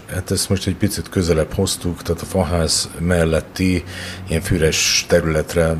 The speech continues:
volt felállítva a színpad, a sátorral, hangosítással, ö, rengeteg padot raktunk le, tehát aki, ö, sütött a nap, aki mégis árnyékban szeretett volna lenni, az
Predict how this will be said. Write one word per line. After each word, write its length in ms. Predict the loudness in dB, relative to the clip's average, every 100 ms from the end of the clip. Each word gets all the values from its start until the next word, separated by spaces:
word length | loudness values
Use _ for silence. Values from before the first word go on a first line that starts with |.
| -2
volt 200 | -2 0
felállítva 560 | 2 2 0 -4 -6
a 60 | -4
színpad, 540 | 0 2 2 2 0 0 -10 -8
a 40 |
sátorral, 600 | -2 0 0 -2 -2 -2 -4
hangosítással, 1000 | -4 -4 -4 -6 -6 -4 -2 -2 -4 -6 -12 -14 -14 -10 0
ö, 260 | 4 4 4
rengeteg 460 | 2 2 0 -2 -4
padot 440 | 0 2 4 2
raktunk 420 | -2 -2 -2 -2
le, 140 | 0 -2
tehát 260 | -2 -2
aki, 460 | -2 -2 -2 -2 -2 -8 -18 -18 -8
ö, 360 | 0 4 6 4 2 -6 -10
sütött 400 | -2 0 0 0
a 60 | -2
nap, 320 | 2 2 0
aki 320 | -6 -6 -2 -2 -4 -6
mégis 300 | -4 -2 -2
árnyékban 400 | 0 0 -2 -2
szeretett 460 | 0 2 2 0 -2
volna 240 | -2 0
lenni, 280 | 0 0 0
az 300 | 0 -2